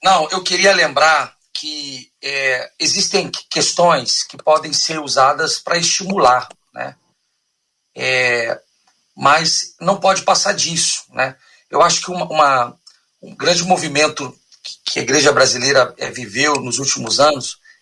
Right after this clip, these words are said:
é a questão, por exemplo, do ato profético, né? Então, assim, eu vi, é, na esteira, né, dessa, dessa onda de atos proféticos, pessoas fazendo maluquices, né?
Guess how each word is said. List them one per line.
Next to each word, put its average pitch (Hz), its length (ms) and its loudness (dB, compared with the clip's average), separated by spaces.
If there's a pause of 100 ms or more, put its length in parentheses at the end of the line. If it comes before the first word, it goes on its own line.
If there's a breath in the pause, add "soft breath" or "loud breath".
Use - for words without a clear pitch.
(360 soft breath)
é 160 60 2
a 156 60 4
questão, 165 380 0
por - 100 -2
exemplo, 147 220 -4
do 147 160 0
ato 170 220 0
profético, - 680 -4 (960)
né? 135 300 0 (800)
Então, 147 220 0
assim, 131 360 -2
eu 175 180 2
vi, 170 680 -2
é, 64 400 0 (400)
na 135 160 4
esteira, 135 840 0
né, 127 260 0
dessa, 123 360 -2 (240)
dessa 113 340 0
onda 131 440 2
de 110 140 -4
atos 117 220 0
proféticos, - 720 -2 (580 loud breath)
pessoas - 320 0
fazendo 165 320 0
maluquices, 185 760 0
né? 123 200 -6